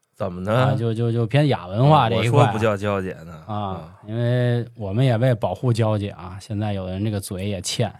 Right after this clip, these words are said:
Speaker 2: 就是发现骂我跟老航呢不太好使了，心说这俩逼真是油盐嘛不进。
Speaker 1: 嗯。
Speaker 2: 啊，骂娇姐开始干这事儿。地球上只有一个娇姐，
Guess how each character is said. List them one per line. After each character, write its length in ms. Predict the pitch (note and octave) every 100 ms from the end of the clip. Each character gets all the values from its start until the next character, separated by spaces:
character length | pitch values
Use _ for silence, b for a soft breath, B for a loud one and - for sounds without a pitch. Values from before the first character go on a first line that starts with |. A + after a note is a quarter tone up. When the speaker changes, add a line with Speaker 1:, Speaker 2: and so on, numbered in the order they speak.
| _
Speaker 2:
就 120 | G2+
是 320 | G#2 G#2 F#2+ F#2
发 200 | A#2+ B2
现 220 | A#2+ A2
骂 320 | A#2+ B2 G#2
我 240 | F#2 F2+ F2+
跟 160 | A#2+
老 140 | G#2+ F#2
航 300 | F#2 F#2 A#2
呢 120 | G#2+
不 140 | G2+
太 140 | A#2 G#2
好 120 | B2+
使 240 | A#2+ - - G2+
了， 180 | F2 - _ -
心 160 | B2+
说 160 | B2+ B2+
这 140 | B2
俩 180 | G#2+ G2
逼 180 | A#2 A#2+
真 160 | B2+
是 80 | A#2+
油 220 | G#2+ C3
盐 120 | C3 A2
嘛 120 | A2
不 180 | G#2+ G2+
进。 220 | G#2+ F#2+ _ -
Speaker 1:
嗯。 420 | G#2 F#2+ F2+ G2
Speaker 2:
啊， 240 | - G2 G2
骂 220 | A#2 A2
娇 200 | B2 C3+
姐 400 | A#2+ G2+ F2 F2 -
开 200 | - G#2+
始 260 | A2 F#2 F#2
干 180 | B2 A2+
这 200 | C3 G2
事 80 | F#2+
儿。 160 | F#2 - _ _ _ _ _ _
地 120 | D3+
球 160 | C3+ D3+
上 140 | D3
只 80 | B2
有 140 | D3
一 80 | A#2+
个 100 | C3
娇 180 | A#2 A2+
姐， 280 | G2 F#2